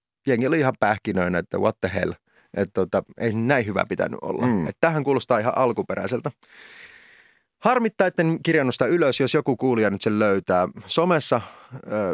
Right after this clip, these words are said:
Speaker 1: törmäsin semmoiseen pätkään, mikä oli ihan rage-baittinä laitettu vihailijoille, kun siinä oli laitettu, tota, videomatskua siltä keikalta, ja sit Annika Nils tiputtelee fillit tulemaan ihan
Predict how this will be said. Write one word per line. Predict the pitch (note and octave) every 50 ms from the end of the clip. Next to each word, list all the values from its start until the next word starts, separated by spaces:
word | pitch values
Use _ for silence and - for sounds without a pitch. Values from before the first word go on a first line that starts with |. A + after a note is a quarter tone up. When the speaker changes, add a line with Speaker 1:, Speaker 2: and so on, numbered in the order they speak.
| - - - -
Speaker 1:
törmäsin | C3+ A2+ G#2+ G#2+ G#2+ G2+
semmoiseen | C3 A#2+ A2+ G2+ A#2+ G#2+ G2+
pätkään, | - C3 C3 - - - - - - G#2 F2+
mikä | E2 G#2+ - G2+ G#2
oli | G#2 G#2+ G#2+ A2 A#2 -
ihan | B2 A2 G#2 G2+
rage-baittinä | - A2 G#2+ G2+ F2+ - - G2 F2 F2 - - F#2+ F#2 F2+
laitettu | F#2+ F#2+ F#2+ F#2+ F2+ _ - G2+ G2
vihailijoille, | A2+ G#2+ G2+ G2+ F2+ F2+ F2+ F2 F2+ F2+ F2+ G2+ A#2+ A#2+ - _ - - - - - - _
kun | - G#2
siinä | G2+ A2 G2+ G2
oli | G2+ G#2 G#2
laitettu, | A2+ A2+ A2+ A2 G#2 _ - G2 -
tota, | - G#2+ G2 - A2 A2 - - _ _ _ _ _ - - - - C3+
videomatskua | C#3 B2+ B2 A2 G2+ F#2+ D#2 - - - A2+ G2+ - - - G2+ F#2
siltä | F#2+ F2+ - - -
keikalta, | E3 E3+ D#3 B2 - G#2+ G2 - G2+ - _ _ _ -
ja | A2 G2 F#2 - - D3+
sit | - A#2 G2+ - -
Annika | G#2+ G#2+ G2+ F#2+ G2
Nils | F#2+ G2 F#2+ F#2 F2+ - - _ _ _ _ _
tiputtelee | - A#2+ - A2 G2+ - G#2+ G2 G2 G2
fillit | - - A#2+ G2+ G2 G2 - -
tulemaan | - G2+ G2 F2+ F2+ F#2 F2 F2+ F2 -
ihan | G2+ G#2 G2